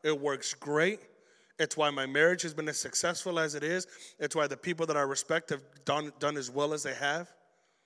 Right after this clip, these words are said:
But this is where all those other relationships I had struggled with. Because as I was trying to pursue God, I was trying to pursue them, and those directions were opposite.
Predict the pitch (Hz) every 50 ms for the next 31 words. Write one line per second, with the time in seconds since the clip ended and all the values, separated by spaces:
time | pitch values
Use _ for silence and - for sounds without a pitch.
0 | _ _ _ _ _ _ _ _ _ _ _ _ _ _ _ 131 127 117 - 180
1 | 196 185 - 190 165 143 139 147 147 143 143 135 143 151 156 160 156 156 151 131
2 | 147 147 151 143 139 135 139 131 131 - - 135 120 - 147 135 123 127 127 120
3 | - - - 139 123 123 120 120 113 107 113 107 107 - _ _ _ _ _ _
4 | _ _ _ _ _ _ _ _ _ - 147 - 143 135 - - 165 175 180 170
5 | 170 160 156 - - 170 156 151 143 - 147 131 - 156 143 139 - 151 156 165
6 | 170 165 - 139 135 131 - - 151 143 143 139 - 139 131 - - 143 135 131
7 | 147 156 160 170 - - - - - - 135 139 139 147 156 151 151 - 147 139
8 | 139 143 147 - - - 151 139 127 127 120 120 117 113 - 117 - - - 110